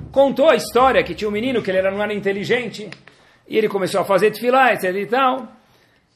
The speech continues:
E o próprio visitante falou pro professor o seguinte: "Olha, não me conta que é um menino, eu quero descobrir sozinho." Ele falou: "Como você vai descobrir? Você tem bola de cristal?" Ele falou: "Não me conta." Fizeram um shacharit,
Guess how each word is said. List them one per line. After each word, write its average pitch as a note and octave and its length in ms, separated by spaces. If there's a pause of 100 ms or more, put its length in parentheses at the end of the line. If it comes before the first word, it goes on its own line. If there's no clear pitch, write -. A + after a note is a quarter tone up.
(400)
E C4+ 300
o G3+ 180
próprio A#3 560
visitante G3 800
falou G3+ 300
pro G3+ 120
professor F3 540
o F#3 60
seguinte: F3 440
"Olha, E3 280 (200)
não A#3+ 400
me C#4 180
conta B3+ 500
que A3 100
é A3 60
um G#3+ 60
menino, F#3+ 240
eu E3 80
quero G#3+ 220
descobrir G#3 380
sozinho." D#3 460
Ele A2+ 80
falou: F3+ 160
"Como C#4+ 160
você - 60
vai C#3+ 100
descobrir? C3+ 240
Você C3 80
tem D#3 120
bola D#3 280
de C#3 80
cristal?" B2+ 300
Ele - 40
falou: C4 160
"Não C4+ 100
me C#4 120
conta." E3 440 (1080)
Fizeram F3+ 320
um E3 40
shacharit, C#3 640